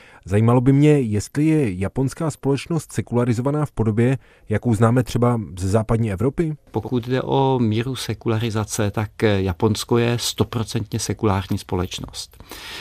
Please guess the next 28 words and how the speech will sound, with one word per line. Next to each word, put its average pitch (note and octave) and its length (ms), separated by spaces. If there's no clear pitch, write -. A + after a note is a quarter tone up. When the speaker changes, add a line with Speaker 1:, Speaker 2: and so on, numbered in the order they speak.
Speaker 2:
Eh, F#2+ 140
to G#2+ 140
je B2 120
důsledek B2+ 680
okupační A#2 640
správy A#2+ 580
a B2+ 160
ústavy A#2 600
po A#2+ 160
roce A#2 340
devatenáct A2+ 440
set B2 100
čtyřicet - 520
pět, G#2+ 260
eh, G2+ 340
a G2 320
tam G#2+ 200
došlo C#3 480
k - 100
stoprocentnímu C#3 1000
oddělení, A#2+ 1040
eh, - 40
státu A#2 720
od A2 280
jakékoliv A#2+ 760
formy G#2+ 420
náboženské G2+ 640
činnosti. - 520